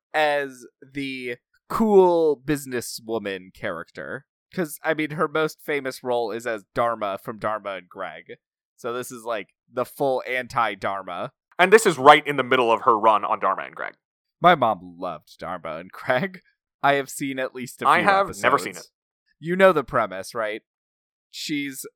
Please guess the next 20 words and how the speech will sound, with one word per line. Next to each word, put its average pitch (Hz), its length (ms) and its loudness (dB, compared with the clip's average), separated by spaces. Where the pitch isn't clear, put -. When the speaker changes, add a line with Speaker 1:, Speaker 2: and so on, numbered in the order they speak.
Speaker 1:
the, 135 240 -10
Speaker 2:
I 151 120 4
Speaker 1:
like, 123 260 -2
Speaker 2:
don't 175 260 6
really. 131 520 -10
Speaker 1:
it's 165 300 -2
Odd 147 300 -2
Couple, 143 640 -2
but 127 280 -2
a 131 120 -6
marriage. 110 640 -8
And 101 100 -20
she's, 113 260 -12
like, 110 320 -6
the 127 180 0
woo, 220 1080 0
like, 120 300 -4
woo-woo, 123 920 -4
new 117 240 -2
age, 110 720 -6